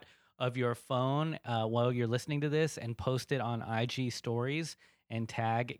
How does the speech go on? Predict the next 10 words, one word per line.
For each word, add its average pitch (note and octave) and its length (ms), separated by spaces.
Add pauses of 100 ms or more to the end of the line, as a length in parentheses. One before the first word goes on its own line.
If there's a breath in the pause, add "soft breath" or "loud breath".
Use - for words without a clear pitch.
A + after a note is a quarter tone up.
Gabe A#2 320
Pack A#2 320
One A#2 400 (380 soft breath)
and A2 180
Samir A#2 500
Mon A2 460 (260 soft breath)
so - 160
that G2+ 220
we A2 200
can A2 280